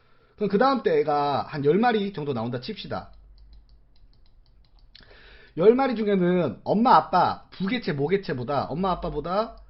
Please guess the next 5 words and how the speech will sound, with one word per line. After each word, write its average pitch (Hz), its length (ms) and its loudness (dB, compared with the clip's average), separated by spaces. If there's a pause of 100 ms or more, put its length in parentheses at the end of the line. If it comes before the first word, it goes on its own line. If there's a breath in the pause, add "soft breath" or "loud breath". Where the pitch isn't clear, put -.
(560)
덜 202 360 6
발현된 170 460 0
애들도 110 280 -8
있을 98 240 -14
거고, 104 500 -10